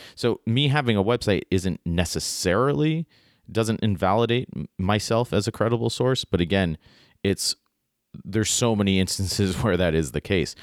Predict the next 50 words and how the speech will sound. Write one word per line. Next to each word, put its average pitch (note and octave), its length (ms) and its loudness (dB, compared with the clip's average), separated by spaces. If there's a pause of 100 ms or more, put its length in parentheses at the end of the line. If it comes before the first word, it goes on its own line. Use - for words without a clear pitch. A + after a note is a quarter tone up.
(160)
So - 120 -2
you C#3+ 120 2
would D3 100 2
have F3+ 180 0
to C3 80 2
look B2+ 200 0
at A#2 80 -2
the E2+ 80 -4
source, A#2 460 0
you F#2 80 0
would F#2 100 2
have G#2+ 200 0
to - 80 -4
look G#2 200 0
at F2 120 -2
those E2 220 0
factors D#2 600 -2 (460)
and F#2 120 2
really F2 280 2
ask, G2 320 0
like, C#2 200 -4
"Oh G3+ 100 0
yeah, G#3 160 0
is E2 200 0
this F#2+ 180 0
applicable E2+ 580 -2
to E2 420 0 (240)
me F2 200 2
judging E2 460 -2
whether D2+ 240 0
or D2+ 60 -2
not C#2+ 180 -4
this C#2+ 140 -6
is C#2 160 -6
a C2 40 -6
credible C2 380 -2
source?" - 420 -2 (1000)
So - 180 -2
going A2+ 280 0
through A2+ 180 0
the F#2 80 0
sheet, G2+ 240 -2
I F2+ 80 2
won't G2 220 -2
go F2+ 120 0
through D#2+ 220 -4
the, D2 280 -4 (120)
the D2+ 120 -4
entire D#2+ 380 0
sheet, - 320 -6